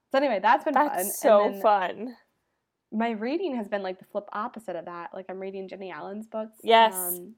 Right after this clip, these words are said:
Speaker 1: Find Your
Speaker 2: Great.
Speaker 1: People and Get Out of Your Head.
Speaker 2: Yes,
Speaker 1: So
Speaker 2: yes, yes.
Speaker 1: love her. Excited to dig into them.
Speaker 2: Five stars.
Speaker 1: Um, wanna talk to people about them 'cause I'm just so curious about others' thoughts. But yeah, so polar opposites on the reading and watching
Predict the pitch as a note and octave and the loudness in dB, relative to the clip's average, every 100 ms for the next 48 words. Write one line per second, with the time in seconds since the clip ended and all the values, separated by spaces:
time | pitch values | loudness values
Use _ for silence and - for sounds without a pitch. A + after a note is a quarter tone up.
0 | _ - G3+ - F#3+ G3+ F3+ F3+ F3 F3 | _ -4 0 0 0 -2 -4 -6 -6 -4
1 | E3+ F3 F3+ F3+ F3+ F3+ G#3+ - - E3+ | -4 -4 -8 -8 -8 -6 -6 -6 -4 -2
2 | E3 F#3 - - - - - A3+ G3+ G3 | -2 -4 -12 -18 -20 -18 -14 -10 -4 -4
3 | A3 A#3 G#3 G#3+ C#4 - - G#3+ - G#3 | -4 -4 -4 -4 -10 -16 -14 -14 -8 -8
4 | F#3+ G3+ F#3+ G3 F#3+ F#3+ F#3+ F#3+ G#3 G#3+ | -6 -8 -8 -6 -8 -6 -8 -2 0 0
5 | - - - - - G3 F#3 - G#3 - | -2 -8 -8 -12 -14 -14 -14 -14 -18 -20
6 | _ G#3+ G#3 G3 G3+ F#3+ - - G3 G3 | _ -6 -4 -4 -8 -12 -12 -16 -10 -8
7 | E3+ F3 F#3+ F#3+ F#3 F#3 - - F3+ - | -10 -10 -12 -12 -12 -14 -16 -16 -16 -14
8 | F#3 F#3+ G3 G3 G#3 G#3 G#3+ G#3+ G#3+ _ | -14 -12 -12 -14 -16 -14 -12 -14 -14 _
9 | G3+ A#3 A#4 - - G#3 F#3+ - _ _ | -14 -14 -16 -20 -12 -10 -10 -14 _ _
10 | _ _ - A3+ - _ _ - A3 - | _ _ -14 -12 -12 _ _ -4 -2 0
11 | E4 D#4+ C#4+ G#3+ F#3 - - - G#3 G3 | 0 2 -2 -2 -6 -8 -18 -14 -10 -10
12 | G3 G3 _ - - G3+ A3 A3 G#3+ F#3 | -10 -12 _ -14 -8 -4 -4 -6 -6 -8
13 | F#3 F#3 F3 | -10 -12 -14